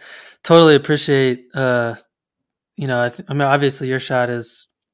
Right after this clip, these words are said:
insane, <laughs> but, uh, having done similar types of photos, like, I can understand, like, how, really how hard it is, um, which is, like, which is why I always get all bent out of shape about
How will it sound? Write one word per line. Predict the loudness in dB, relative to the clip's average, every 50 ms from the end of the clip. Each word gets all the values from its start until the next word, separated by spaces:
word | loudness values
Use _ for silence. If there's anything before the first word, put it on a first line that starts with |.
| _ _ _ _ _ _
insane, | -8 -8 -8 -8 -8 -6 -4 -2 -2 -2 -4 -6 -8 -12 _ _ _ _ _ -8 -8 -8 -10 -20
<laughs> | -20 -20 -20 -20 -20 -20 -20 _ _ _ _
but, | -2 0 0 0 0 -2 -4 -4 -2
uh, | 0 0 2 0 0 -2
having | 0 0 0 2 2 0 -2 -4 -6 -8 -12 _ _ -6
done | -4 -4 -4 -4
similar | -6 -8 -6 -6 -4 -4 -4 -4 -4 -6 -8 -12 _ _
types | -14 -6 -2 -2 -2 -2 -4 -8 -8 -8
of | -8 -8 -8
photos, | -8 -6 -6 -6 -8 -8 -10 -12 -12 -14 -14 -12
like, | -12 -10 -10 -10
I | -10
can | -10 -8 -8 -8
understand, | -8 -8 -8 -10 -12 -12 -12 -12 -10 -10 -10
like, | -12 -12 -14
how, | -16 -14 -8 -4 -2 -2 -2 -2 -2 -4
really | -6 -6 -6 -6
how | -6 -8 -8
hard | -6 -6 -6 -6 -6
it | -6 -6
is, | -6 -8 -8 -8 -12 -16 _ _ _ -20 -20 -20 -20 -20 _ _ _ -8
um, | -6 -4 -4 -4 -4 -8 -12 -18 _ _
which | -8 -8 -6 -4
is, | -4 -6 -4 -4
like, | -4 -4 -4 -6 -10 -18 -20 _ _ _ _ _ _ _ _ _ _ -18
which | -14 -12 -10
is | -10 -6
why | -4 -4 -2 -2
I | -2
always | -2 -4 -4 -6 -8
get | -10 -10 -8 -6
all | -6 -6 -6 -8
bent | -8 -10 -10 -10
out | -10 -10
of | -10 -12
shape | -14 -16 -16 -16 -16
about | -16 -12 -10 -8 -8 -8 -10 -12